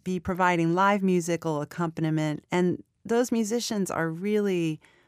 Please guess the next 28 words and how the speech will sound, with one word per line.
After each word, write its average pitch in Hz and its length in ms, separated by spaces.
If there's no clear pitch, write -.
partners 151 640
with 143 160
the - 100
artists 143 420
on 135 180
the 135 60
stage, 143 560
and 147 160
it's 151 140
something 190 240
that 160 140
you 156 80
can 151 180
really 147 240
feel 131 760
and 135 220
see. 131 680
The 175 580
artists 220 380
themselves 175 1040
are 151 560
enjoying 214 520
what 175 140
they 151 180
do. 214 640
They're 156 300
consummate 170 880
artists. 160 880